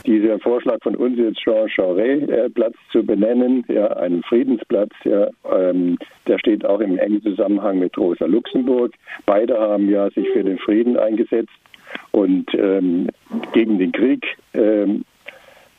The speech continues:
sich erklärt. Und, ähm, da sind die Gemeinsamkeiten von diesen beiden Persönlichkeiten zu finden. Und da k-, ähm, wäre, äh, eine wunderbare Verbindung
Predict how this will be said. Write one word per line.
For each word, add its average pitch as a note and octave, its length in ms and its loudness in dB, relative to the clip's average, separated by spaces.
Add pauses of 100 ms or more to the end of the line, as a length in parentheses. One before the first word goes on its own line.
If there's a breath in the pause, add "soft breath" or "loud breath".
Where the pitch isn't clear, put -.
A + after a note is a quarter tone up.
(180)
sich - 420 0
erklärt. A2 600 0 (200)
Und, F2 520 0
ähm, E2+ 460 0
da G#2 340 2
sind G2 180 -2
die F#2+ 60 -4
Gemeinsamkeiten F2+ 920 -2
von F2 220 -2
diesen F2+ 280 -2
beiden G2 280 -2
Persönlichkeiten F2+ 840 -2
zu - 80 -6
finden. A2 480 0 (460 loud breath)
Und E2+ 300 0
da F#2 180 0
k-, - 160 -4 (100)
ähm, F2+ 460 0
wäre, - 460 0
äh, - 260 -2
eine E2+ 300 -2
wunderbare F2+ 500 0
Verbindung E2+ 540 -2